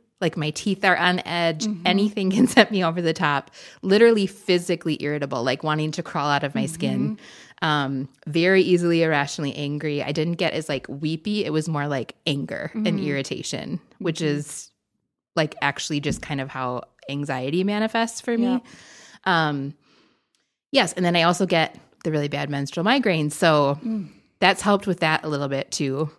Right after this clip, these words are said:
Speaker 1: Otherwise, I have to take Imitrex for that. C B D and T H C products help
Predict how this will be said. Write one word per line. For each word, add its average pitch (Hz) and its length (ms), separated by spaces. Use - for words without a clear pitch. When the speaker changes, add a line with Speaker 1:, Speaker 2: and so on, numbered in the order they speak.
Speaker 1:
Otherwise, 170 380
I 165 40
have 156 120
to 156 80
take 156 300
Imitrex 156 540
for 156 140
that. 135 340
C 208 180
B 190 140
D 185 160
and 180 120
T 180 140
H - 160
C 160 140
products 160 400
help 170 260